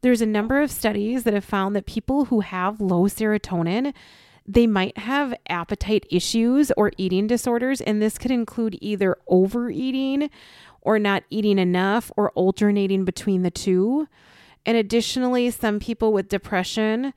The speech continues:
also, it goes hand in hand that they may experience problems with appetite. It's possible for a person who, for example, whose blood serotonin level appear normal to have very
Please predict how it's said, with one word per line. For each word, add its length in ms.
also, 720
it 140
goes 260
hand 280
in 100
hand 360
that 160
they 120
may 160
experience 580
problems 500
with 220
appetite. 840
It's 280
possible 640
for 180
a 60
person 420
who, 160
for 180
example, 560
whose 200
blood 340
serotonin 640
level 260
appear 300
normal 640
to 100
have 220
very 560